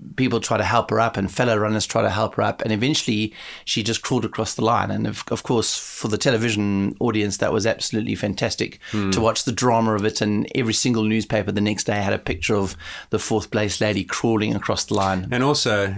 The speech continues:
Speaker 2: and actually, ma-, maybe we can find, 'cause it was shown on YouTube, I think.
Speaker 1: Yes, I'm sure we can
Speaker 2: And
Speaker 1: find
Speaker 2: so
Speaker 1: a link
Speaker 2: actually,
Speaker 1: to it,
Speaker 2: I'm gonna
Speaker 1: yes.
Speaker 2: put, I'm gonna put a link for patrons in the Patreon page, and you can actually see it, because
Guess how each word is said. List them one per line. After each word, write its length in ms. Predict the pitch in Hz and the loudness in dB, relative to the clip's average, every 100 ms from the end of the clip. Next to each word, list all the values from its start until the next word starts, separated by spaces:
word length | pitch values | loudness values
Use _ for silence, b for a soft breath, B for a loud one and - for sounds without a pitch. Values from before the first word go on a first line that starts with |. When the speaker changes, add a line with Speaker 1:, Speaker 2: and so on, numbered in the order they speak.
| - | -4
Speaker 2:
and 160 | 113 131 | -2 0
actually, 300 | 135 147 120 | 0 -2 0
ma-, 220 | 123 131 | 0 0
maybe 280 | 135 165 170 | 0 2 2
we 140 | 147 | 0
can 140 | 131 120 | 0 -2
find, 300 | 143 110 92 | 0 0 0
'cause 140 | 117 | -2
it 120 | 123 | -2
was 100 | 131 | -2
shown 240 | - 175 147 | 0 0 2
on 120 | 113 | 2
YouTube, 420 | 120 131 90 78 73 | 0 -2 -6 -6 -8
I 60 | |
think. 320 | - 82 78 B B B B | -8 -8 -10 B B B B
Speaker 1:
Yes, 260 | 135 117 226 | 2 2 2
I'm 120 | 226 | 2
sure 200 | - 131 | 4 4
we 80 | 120 | 4
can 180 | 110 101 | 2 2
Speaker 2:
And 80 | |
Speaker 1:
find 120 | 107 123 | 4 4
Speaker 2:
so 40 | |
Speaker 1:
a 100 | 120 | 4
link 120 | 120 | 2
Speaker 2:
actually, 180 | 107 - | 2 0
Speaker 1:
to 60 | 123 | 2
it, 20 | |
Speaker 2:
I'm 80 | 135 | 2
gonna 80 | |
Speaker 1:
yes. 180 | 139 - | 4 2
Speaker 2:
put, 320 | - 117 - - | 2 -2 -2 -4
I'm 100 | 113 | -2
gonna 160 | 131 | -2
put 240 | 107 139 127 | -2 -2 0
a 60 | |
link 320 | 104 107 95 - | 0 0 -2 -4
for 140 | 95 | -10
patrons 760 | - 113 110 87 85 98 - - | -4 -4 -2 -2 -2 -4 -8 -6
in 180 | 98 90 | -4 -2
the 100 | 90 | -2
Patreon 600 | - 101 98 95 87 - | -2 -4 -2 -4 -4 -4
page, 360 | 90 82 73 | -4 -4 -6
and 120 | 85 90 | -6 -4
you 60 | |
can 100 | 90 | -2
actually 220 | 92 - 95 | -4 -4 -4
see 200 | - 98 | 0 -2
it, 140 | 87 | -2
because 340 | 87 98 - | -4 -2 -4